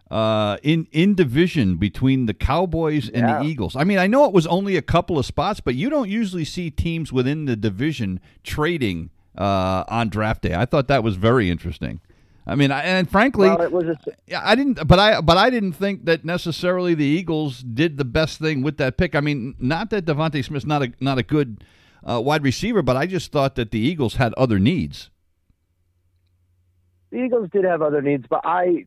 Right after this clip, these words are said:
Speaker 2: think that people view Devontae Smith clearly not as high as Jaylen Waddle or Ja'Marr Chase,
Speaker 1: Okay,
Speaker 2: but,
Speaker 1: yeah.
Speaker 2: uh, because of the size issue,
Speaker 1: Right.
Speaker 2: but I, I think that he, he's still in that top tier of receivers here.
Speaker 1: Okay.
Speaker 2: It's those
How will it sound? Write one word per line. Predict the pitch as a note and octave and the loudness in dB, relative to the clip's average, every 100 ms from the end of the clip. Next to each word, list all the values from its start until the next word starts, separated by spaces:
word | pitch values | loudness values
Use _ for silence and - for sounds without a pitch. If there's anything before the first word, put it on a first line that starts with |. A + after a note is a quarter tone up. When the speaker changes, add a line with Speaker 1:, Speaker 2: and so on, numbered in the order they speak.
| _ | _
Speaker 2:
think | E3+ D#3 - | -2 -2 -4
that | C#3 - - | -4 -4 -6
people | E3+ D#3 E3 C3+ | -6 -4 -4 -4
view | G#2 B2 C#3 C#3 B2+ | -8 -4 -2 -2 -2
Devontae | A2+ A#2+ B2 B2+ A#2+ A2 _ | -2 -2 -2 -2 -4 -4 _
Smith | - G#2 F#2+ - _ - | -12 -6 -6 -6 _ -12
clearly | - F3+ E3+ D3+ | -4 -2 0 -2
not | C3+ C3 - - | -2 -2 -4 -4
as | A#2+ A2+ | -4 -4
high | - A2 A2+ | -8 -2 0
as | G#2+ G#2+ - | -2 -4 -6
Jaylen | G#2+ G#2+ | -4 -4
Waddle | G2 G2 G#2 G#2+ | -4 -2 0 -2
or | E2 G2 | -4 -8
Ja'Marr | G2+ F#2 F#2 - | -10 -8 -8 -8
Chase, | A#2 B2 A#2+ | -6 -6 -2
Speaker 1:
Okay, | B2 A2+ A2+ - - | 0 0 0 -8 -12
Speaker 2:
but, | E2+ | -8
Speaker 1:
yeah. | - _ | -8 _
Speaker 2:
uh, | A2 | -10
because | A2+ A2+ A2 | -8 -8 -8
of | G2+ | -8
the | G2+ | -10
size | A#2+ A2+ A#2+ | -4 -4 -2
issue, | B2+ | -2
Speaker 1:
Right. | A2+ A#2+ B2+ - | 0 0 -2 -2
Speaker 2:
but | A#2 - | -4 -4
I, | - - | -6 -4
I | C3+ C#3+ - | -4 -4 -4
think | E3 C#3 | -6 -6
that | - - | -8 -4
he, | D#3 C3 | -4 -2
he's | E3 D3+ - | -2 -4 -4
still | E3 D3 | -2 -2
in | A#2+ | -2
that | A2 - | -4 -6
top | - G2 _ - | -6 -6 _ -14
tier | G#2 D#2+ | -12 -12
of | D#2 | -14
receivers | D#2 - F2 B1 B1+ | -20 -18 -18 -18 -16
here. | - | -10
Speaker 1:
Okay. | - A2 | -6 -6
Speaker 2:
It's | A#2 | -2
those | C3 | -2